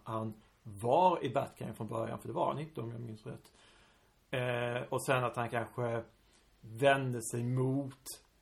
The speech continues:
eh, dräkten, alltså sin dräkt. Och sen ser man en bild på honom, eh, när han vänder blicken mot ett annat håll så ser man att det då är Robin-dräkten.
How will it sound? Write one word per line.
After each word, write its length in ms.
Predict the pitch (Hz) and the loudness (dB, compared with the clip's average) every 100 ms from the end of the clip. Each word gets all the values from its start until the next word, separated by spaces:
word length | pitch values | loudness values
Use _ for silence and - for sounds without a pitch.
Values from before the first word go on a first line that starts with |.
| _ _ | _ _
eh, 340 | 135 127 120 117 | -4 -2 -2 -2
dräkten, 600 | 113 131 - - - 120 | -2 -2 -2 -6 -4 0
alltså 180 | 117 117 | 0 -2
sin 340 | - 123 135 | -2 -2 -2
dräkt. 580 | 127 127 123 - - - _ _ _ _ _ | -2 -2 -4 -12 -20 -20 _ _ _ _ _
Och 120 | - 117 | -8 -4
sen 140 | 123 | -4
ser 280 | - 139 120 | 0 2 2
man 200 | 117 113 | 0 -2
en 80 | 113 | 0
bild 260 | 123 113 | -2 -2
på 100 | 123 | -2
honom, 720 | 117 139 131 117 123 135 135 131 - _ _ | 2 2 2 2 0 0 -4 -10 -16 _ _
eh, 320 | - 120 117 117 | -4 -2 0 -2
när 100 | 110 | 0
han 180 | 117 117 | 0 0
vänder 240 | 117 113 | -2 -2
blicken 720 | 110 123 - - 113 113 120 135 - 135 - | -4 -4 -6 -6 -4 -2 -6 -10 -14 -14 -10
mot 360 | 139 123 117 131 | -2 0 0 -4
ett 120 | 113 | 2
annat 340 | 139 127 131 | 2 2 -2
håll 340 | - 139 127 127 | 0 0 0 -2
så 180 | - 117 | -6 -8
ser 280 | - 127 113 | -2 0 0
man 520 | 110 110 110 113 127 - _ | -2 -4 -6 -6 -10 -12 _
att 120 | - - | -10 -6
det 100 | 113 | -4
då 280 | 113 113 | -2 0
är 120 | 117 113 | 0 -2
Robin-dräkten. 920 | 123 110 117 123 - - 135 143 | -2 -2 -4 -4 -6 -6 -4 -2